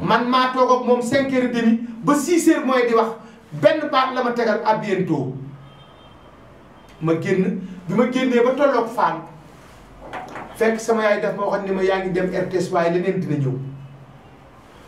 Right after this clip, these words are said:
Speaker 2: Ma ne, "Bi li sama yaay waxoon tey laa koy seet." Ma ne, ma ne, "Lu ma njëkk a créé tey mu ma-, mu sax." Ma créé Lëngoo. Foofu laa taxaw ne damay créé mouvement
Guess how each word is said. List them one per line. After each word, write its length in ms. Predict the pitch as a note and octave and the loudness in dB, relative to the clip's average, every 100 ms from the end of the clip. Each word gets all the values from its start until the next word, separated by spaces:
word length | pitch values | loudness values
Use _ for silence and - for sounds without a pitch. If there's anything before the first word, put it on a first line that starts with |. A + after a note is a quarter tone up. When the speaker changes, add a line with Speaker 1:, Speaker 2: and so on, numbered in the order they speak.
| - | -12
Speaker 2:
Ma 120 | E3 F3 | -4 0
ne, 100 | F3+ | 0
"Bi 160 | F#3+ | 0
li 80 | F#3 | -2
sama 220 | - G3+ F#3+ | -2 -2 2
yaay 160 | E3+ | 2
waxoon 260 | E3+ E3 D3+ | 2 -4 -2
tey 160 | E3+ | 0
laa 160 | D#3+ D3+ C#3+ | 0 0 -2
koy 120 | D3 | -4
seet." 360 | C#3+ D#3 - - - - - - - - - - - - - | -2 -4 -6 -10 -16 -20 -20 -20 -20 -20 -20 -20 -20 -20 -12
Ma 100 | D#3+ | -4
ne, 120 | E3+ F3 | 0 0
ma 100 | F3+ | 2
ne, 80 | F3+ | 2
"Lu 120 | F3+ | 2
ma 80 | A3 | 2
njëkk 220 | A3 - D#3 | 0 -2 -8
a 40 | - | -4
créé 320 | D3+ D3 C3+ | -2 0 -2
tey 140 | D3 | -4
mu 160 | C3 C3 | -4 -4
ma-, 160 | C3 C3+ | -6 -6
mu 120 | D3+ | -6
sax." 340 | C3+ C3+ - - - - E3 | -4 -6 -8 -14 -18 -12 -4
Ma 100 | D#3 | -4
créé 280 | E3 F3+ E3 D#3 | -2 2 2 2
Lëngoo. 300 | D#3 C#3+ C#3 - - | 0 -2 -4 -6 -10
Foofu 320 | - A3+ A#3 A#3 | -2 2 2 4
laa 140 | A3 | 2
taxaw 320 | A3 F3+ F3 - - E3+ | 0 -4 -6 -6 -14 -4
ne 100 | F3 | 0
damay 300 | F3+ F#3+ F#3 | 2 0 0
créé 300 | G#3+ G#3 F#3 | -2 0 0
mouvement 440 | F3 F3 - E3+ | 2 0 0 -2